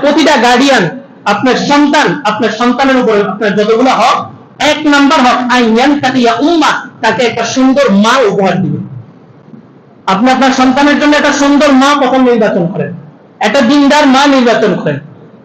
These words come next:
যে আপনার অবর্তমানে আপনার খেয়াল রাখবে। নিয়ে আসছেন, মেসেঞ্জারে পরিচয় হয়েছে, তো মেসেঞ্জারে কি শুধু আপনার সাথে পরিচয় হয়েছে, আর কারোর সাথে পরিচয় হয়নি? তো বিয়ে টিকছে মাত্র এক বছর, পরে গিয়া চলে গেছে। কি ঘটনাগুলো কি ঘটতেছে না?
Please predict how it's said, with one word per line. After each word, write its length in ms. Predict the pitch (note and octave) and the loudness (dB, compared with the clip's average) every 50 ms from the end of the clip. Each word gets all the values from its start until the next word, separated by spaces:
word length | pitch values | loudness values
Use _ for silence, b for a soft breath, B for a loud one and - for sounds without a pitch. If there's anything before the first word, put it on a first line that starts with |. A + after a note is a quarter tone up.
| - - - - - | -20 -20 -20 -14 -6
যে 140 | E3+ G#3+ C#4+ | -2 0 0
আপনার 400 | D4 C#4 C4 C4+ D4+ D4 D4+ D4 | 2 0 0 0 0 2 2 2
অবর্তমানে 840 | C4+ C4 - D#4 D#4 D#4 - D#4+ D4+ D4 C#4+ D4+ D#4+ F#4 F#4+ - - - - - | 2 2 2 0 0 0 0 0 2 2 2 2 2 0 0 -2 -6 -10 -10 -4
আপনার 380 | - A#3+ C4 - C#4+ D#4 E4+ C#4+ - | -2 -2 0 2 2 2 2 0 0
খেয়াল 180 | C4+ B3+ G#3+ F#3+ | 0 0 0 2
রাখবে। 280 | E3+ - - D3+ C#3 - - - - - - - - - | 0 -2 -4 -6 -8 -12 -14 -20 -20 -20 -20 -20 -10 -4
নিয়ে 200 | G#3+ A3 C#4 D4+ | -2 0 2 2
আসছেন, 280 | D4+ B3+ C4 E4+ D#4 C4+ | 2 0 0 0 0 2
মেসেঞ্জারে 460 | B3+ B3 A#3 B3+ C#4 C4+ C4 C4 C4 | 2 2 2 2 0 2 2 2 2
পরিচয় 340 | A#3 C4 A#3+ A3+ F#3+ G#3 G#3 | 2 2 0 2 2 2 2
হয়েছে, 280 | F#3 E3+ - - - - - - - - - - - - | 2 0 -2 -4 -6 -8 -10 -16 -20 -20 -20 -20 -16 -6
তো 60 | - F#3+ | -2 0
মেসেঞ্জারে 460 | G#3+ A3+ B3+ C#4 C4+ B3+ C4+ C4+ C4 | 0 2 2 2 2 2 2 2 2
কি 120 | C4 C#4 | 0 0
শুধু 140 | A3 B3+ B3+ | 0 2 2
আপনার 280 | C4+ B3+ B3+ B3 B3+ B3+ | 2 2 2 2 0 0
সাথে 180 | C#4 B3 C4 | 0 0 0
পরিচয় 320 | A#3 B3 A#3+ A#3 G3 A#3 A3 | 2 2 0 0 2 2 2
হয়েছে, 160 | G3+ F#3 G3 | 2 2 0
আর 120 | F#3+ F#3 | 0 0
কারোর 200 | F#3+ A3 A#3 A3+ | 0 0 0 2
সাথে 240 | B3 A#3+ B3 B3 A#3+ | 2 0 2 0 0
পরিচয় 260 | A3+ G3+ A3 A3 G#3+ | 0 2 2 2 2
হয়নি? 220 | A3 A3+ A#3+ A3+ - - - - - - - - - - | 2 2 0 -2 -4 -8 -14 -20 -20 -20 -20 -20 -4 -2
তো 80 | G#3+ | 0
বিয়ে 240 | G3+ G3 A3+ B3 C4 B3+ | 0 2 2 2 2 2
টিকছে 240 | A#3 B3 F3 - C#4 | 2 -2 0 0 0
মাত্র 220 | C4 B3+ A#3+ A#3+ A#3+ | 0 2 2 2 0
এক 200 | A3+ G#3 F#3+ G3 | 0 0 2 0
বছর, 260 | G3+ G3 - G#3 F3+ F#3+ | 0 2 2 0 0 0
পরে 200 | G#3+ A3 A3+ A3+ A3+ | 0 2 2 2 2
গিয়া 380 | A#3 A#3+ B3+ C#4 - - - - - | 2 2 2 0 0 -2 -6 -8 -4
চলে 180 | A3 G3 F3 D#3+ | -2 0 0 0
গেছে। 360 | D3+ D#3 F3 - - - - - - - - B2+ B2 B2 B2 B2 - - - - - - - - - - - - - - - - | 0 -4 -6 -10 -14 -18 -18 -20 -20 -20 -18 -16 -16 -16 -16 -16 -20 -20 -20 -20 -20 -20 -20 -20 -20 -20 -20 -20 -20 -20 -10 -4
কি 160 | - B3 A#3+ | -2 0 2
ঘটনাগুলো 420 | G3 G#3 A#3+ B3+ C4 B3+ B3+ C#4 C4+ | 2 2 2 2 2 2 2 2 2
কি 120 | A#3+ B3+ | 2 2
ঘটতেছে 380 | A3+ A3+ G#3 - C4 B3 B3 C4+ | 2 2 2 2 0 0 2 2
না? 220 | C#4+ D4+ D4+ - | 0 0 -2 -2